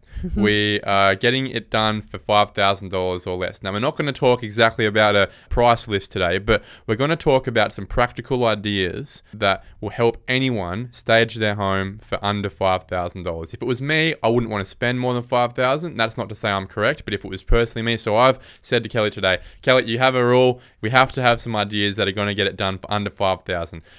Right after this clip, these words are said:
Speaker 2: So, Kelly, cheers for coming in again.
Speaker 1: Thank you for having me again.
Speaker 2: Let's talk staging,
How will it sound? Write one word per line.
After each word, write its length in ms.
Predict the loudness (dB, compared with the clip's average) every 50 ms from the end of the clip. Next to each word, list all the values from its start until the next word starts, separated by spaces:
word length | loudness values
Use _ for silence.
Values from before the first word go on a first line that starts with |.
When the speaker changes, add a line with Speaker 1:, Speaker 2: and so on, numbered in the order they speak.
| -20 _
Speaker 2:
So, 380 | -10 -4 -2 0 2 2 2 0
Kelly, 260 | 0 2 4 4 4
cheers 240 | 4 2 2 0 0
for 60 | 0
coming 220 | -2 0 0 2 2
in 60 | 0
again. 240 | 2 0 0 -2 -2 -8 -16 -16 _
Speaker 1:
Thank 300 | -6 -6 -6 -6 -8 -10
you 80 | -12 -12
for 80 | -10 -10
having 300 | -10 -8 -8 -8 -10 -10
me 120 | -8 -8 -10
again. 340 | -10 -10 -10 -8 -8 -8 -8 -10 -12 _ _ _ _ _ -6
Speaker 2:
Let's 220 | -4 -2 -2 -4 -6
talk 720 | -8 -4 0 2 4 4 6 6 4 2 0 -4 -16 -18 -20 -20 _
staging, 880 | -20 -8 -2 0 2 2 2 0 -2 -4 -4 -4 -2 -2 -4 -6 -10